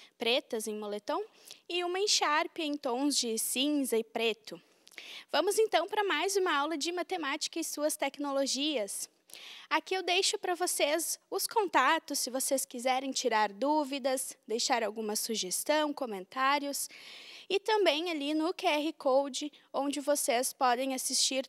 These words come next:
todas as aulas que já foram transmitidas. Hoje nós vamos, então, para mais uma aula de matemática,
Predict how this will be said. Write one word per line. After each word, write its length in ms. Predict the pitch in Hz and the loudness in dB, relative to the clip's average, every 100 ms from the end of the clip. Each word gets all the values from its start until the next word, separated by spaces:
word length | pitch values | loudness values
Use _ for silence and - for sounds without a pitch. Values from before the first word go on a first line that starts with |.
| - | 2
todas 380 | 330 403 415 370 | 4 4 4 2
as 180 | 359 302 | 4 6
aulas 420 | 262 285 285 - | 6 4 0 -2
que 120 | 302 | -2
já 180 | 277 277 | 0 0
foram 460 | - 277 269 285 | 0 2 2 0
transmitidas. 1160 | 277 269 277 262 277 254 - 262 208 160 - - _ _ _ - - - | -2 -2 -2 -2 -6 -4 -4 -4 -6 -6 -6 -8 _ _ _ -20 -20 -8
Hoje 220 | - 339 440 | 0 0 2
nós 280 | 415 370 285 | 2 2 2
vamos, 420 | 285 392 370 285 | 2 2 0 -2
então, 400 | 262 269 262 359 - _ - _ _ | -2 2 2 0 -6 _ -20 _ _
para 120 | 480 | 0
mais 300 | 381 285 302 | 2 2 2
uma 160 | 294 262 | 0 0
aula 220 | 254 254 | 0 0
de 100 | 226 | -2
matemática, 880 | 220 - 214 220 285 320 - 320 | -6 -6 -4 0 0 -2 -4 -4